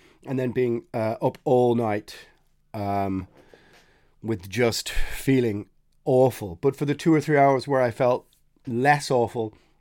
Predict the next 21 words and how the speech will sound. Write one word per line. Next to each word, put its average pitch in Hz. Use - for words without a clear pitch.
I 120
managed 117
to 123
do 113
some 113
singing. 110
And 147
that's -
somehow 165
is 127
the 131
singing 123
on 139
this. 101
I 131
have 156
no 175
real 151
exact 135
recollection 113
of 127